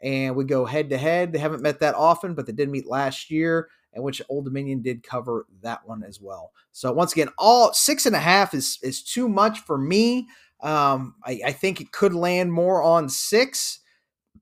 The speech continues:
You know, something like a twenty-seven twenty-one final feels within the realm. We might be sweating this one out, but ultimately O D U at home, I think with their defense,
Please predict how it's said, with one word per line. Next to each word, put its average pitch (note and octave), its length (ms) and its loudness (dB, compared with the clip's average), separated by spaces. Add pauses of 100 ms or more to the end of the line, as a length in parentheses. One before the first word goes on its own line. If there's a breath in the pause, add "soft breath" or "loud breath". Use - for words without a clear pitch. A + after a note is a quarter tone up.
(380)
You D#3 100 -4
know, A#2 80 -6
something E3 440 -4
like D3 280 0
a C3+ 420 -2 (960)
twenty-seven D#3+ 640 -2
twenty-one D#3 480 -4
final A3 500 0
feels E3+ 360 -4
within C#3+ 200 -4
the C3 80 -6
realm. A3+ 500 0
We C3+ 120 -6
might C#3 240 -4
be C3+ 80 -6
sweating - 260 -8
this D#3 140 -10
one D#3 100 -6
out, F#3 240 0 (400 soft breath)
but C#3+ 320 -2
ultimately E3+ 640 -2
O F3 140 2
D F3+ 120 -4
U E3 140 0
at D#3 100 -4
home, D3+ 420 -6
I A#2 80 -10
think D3 240 -10
with C#3 100 -8
their C#3+ 140 -2
defense, C3+ 720 -8